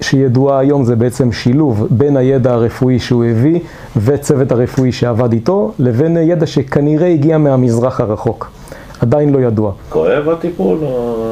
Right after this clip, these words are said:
Speaker 1: אפשר לעשות אותו כואב, אני דוגל בטיפול שהוא מאוד נעים. אגב, בטיפולים שלי ברפלקסולוגיה אני נוגע בכפות הרגליים, בדרך כלל לא לוחץ,
Speaker 2: אה, לא לוחץ.
Speaker 1: ומעביר שפע אלוקי באמצעות הילינג האחד.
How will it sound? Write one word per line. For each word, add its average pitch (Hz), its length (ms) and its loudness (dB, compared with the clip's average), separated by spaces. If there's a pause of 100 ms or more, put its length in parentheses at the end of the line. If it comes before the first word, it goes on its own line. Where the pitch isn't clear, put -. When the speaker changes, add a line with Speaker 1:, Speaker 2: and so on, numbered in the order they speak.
(260)
Speaker 1:
אפשר 165 300 0
לעשות 151 340 0
אותו 143 160 0
כואב, 135 340 0
אני 139 160 2
דוגל 135 300 2
בטיפול 127 460 2
שהוא 127 200 0
מאוד 127 280 2
נעים. 147 420 2 (180)
אגב, 127 340 2
בטיפולים 139 440 0
שלי 139 220 2
ברפלקסולוגיה 139 960 2
אני 120 220 0
נוגע 123 380 2
בכפות 113 420 0
הרגליים, 127 520 2
בדרך 131 340 0
כלל 135 160 2 (100)
לא 135 180 2
לוחץ, 165 420 0
Speaker 2:
אה, 85 80 -4
לא 82 140 -4
לוחץ. - 320 -4
Speaker 1:
ומעביר 127 640 2
שפע 143 360 0
אלוקי 127 340 2
באמצעות 131 500 0
הילינג 123 320 2
האחד. 107 400 -2